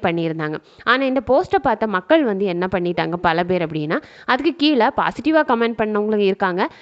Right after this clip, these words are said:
ஆனா நெகட்டிவா பயங்கரமான கமெண்ட் அவங்களுக்கு வந்துட்டு இருந்திருக்கு. இது கொஞ்ச நாள் பார்த்துட்டு இருந்த பவித்ரா வந்து என்ன பண்ணியிருக்காங்க அப்படின்னா,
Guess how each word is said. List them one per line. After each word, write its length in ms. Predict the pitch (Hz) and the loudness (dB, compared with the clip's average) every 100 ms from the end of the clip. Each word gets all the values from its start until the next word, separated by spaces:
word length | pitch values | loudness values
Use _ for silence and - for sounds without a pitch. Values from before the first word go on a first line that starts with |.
| - | -6
ஆனா 340 | - 208 208 262 | 0 2 4 2
நெகட்டிவா 580 | 214 190 302 349 220 185 | 0 0 2 2 2 0
பயங்கரமான 640 | 175 175 220 202 165 190 | 0 0 -2 -2 -2 -2
கமெண்ட் 320 | 196 160 170 175 | -2 -2 -2 -2
அவங்களுக்கு 400 | 151 156 156 151 | -4 -6 -4 -6
வந்துட்டு 240 | 147 156 | -6 -6
இருந்திருக்கு. 380 | 156 151 - - - - | -4 -4 -6 -10 -14 -10
இது 300 | 247 302 403 | 0 2 2
கொஞ்ச 260 | 311 262 269 | 4 2 2
நாள் 180 | 302 339 254 | 0 0 0
பார்த்துட்டு 160 | 220 | 0
இருந்த 260 | 226 220 220 | -4 -4 -2
பவித்ரா 380 | 214 190 233 262 | -2 -2 -2 0
வந்து 200 | 208 185 | 0 -2
என்ன 180 | 196 190 | -2 -2
பண்ணியிருக்காங்க 640 | 196 196 190 190 175 175 175 | -2 -2 -2 0 0 0 -2
அப்படின்னா, 400 | 165 160 170 | -2 0 0